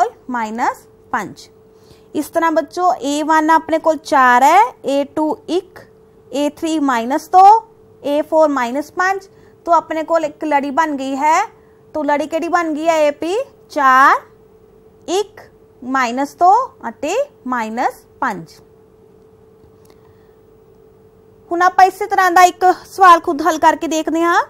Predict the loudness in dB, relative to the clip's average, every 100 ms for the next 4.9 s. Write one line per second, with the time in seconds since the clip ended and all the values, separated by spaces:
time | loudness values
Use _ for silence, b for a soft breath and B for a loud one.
0 | -8 _ _ _ b b b -2 -2 0
1 | 0 2 2 0 0 4 4 4 2 4
2 | 2 4 2 2 2 0 -2 _ _ -2
3 | 2 2 2 0 -2 0 0 0 -20 _
4 | -4 -2 -4 -2 -4 -2 2 4